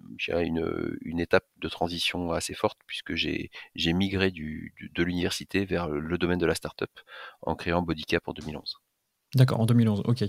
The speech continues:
Speaker 2: Et du coup, tu, tu travaillais, euh, dans un laboratoire de recherche, c'était ça ? C'était, c'était quel laboratoire dans lequel tu, tu travaillais ?
Speaker 1: Alors, le laboratoire de recherche dans lequel je travaillais était une upress à l'époque,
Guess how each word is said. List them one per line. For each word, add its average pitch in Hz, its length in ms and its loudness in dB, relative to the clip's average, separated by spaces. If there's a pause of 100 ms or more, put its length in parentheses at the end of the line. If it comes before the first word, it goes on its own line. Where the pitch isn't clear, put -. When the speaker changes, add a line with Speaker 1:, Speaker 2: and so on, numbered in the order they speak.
(480)
Speaker 2:
Et 123 80 0
du 110 100 2
coup, 147 100 0
tu, 135 260 4
tu 127 100 0
travaillais, 117 540 6
euh, 110 220 8
dans 113 200 6
un 110 40 8
laboratoire 110 380 6
de 113 60 8
recherche, 113 420 6
c'était 123 140 2
ça ? 135 180 6
C'était, 113 400 4
c'était 104 180 0
quel 113 140 2
laboratoire 113 480 6
dans 120 100 8
lequel 107 220 2
tu, 101 420 0
tu - 100 -12
travaillais ? 104 280 2
Speaker 1:
Alors, 107 200 2
le 90 120 4
laboratoire 98 640 8
de 85 80 0
recherche 87 380 0
dans 82 100 -4
lequel 82 200 -4
je 82 100 -6
travaillais 82 840 -2
était 73 1500 -6 (180)
une 82 140 -4 (100)
upress - 600 2
à - 40 -4
l'époque, 90 340 2